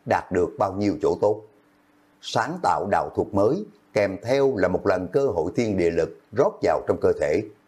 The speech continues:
Cơ hội này có thể khiến tu hành giả động quyền đỉnh phong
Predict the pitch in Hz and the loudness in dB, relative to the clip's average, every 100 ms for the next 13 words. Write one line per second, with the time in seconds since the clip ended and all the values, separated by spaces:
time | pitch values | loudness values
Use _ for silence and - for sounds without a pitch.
0 | _ _ _ _ _ 175 175 135 - 98 | _ _ _ _ _ -2 0 0 0 0
1 | 95 87 80 - _ 147 143 110 139 151 | 2 0 -2 -8 _ -2 0 0 0 0
2 | 202 180 156 101 82 78 80 98 107 87 | 0 2 2 0 -2 0 2 0 -2 -2
3 | 87 85 73 80 110 110 95 82 | 0 0 0 -2 -2 -2 -2 -4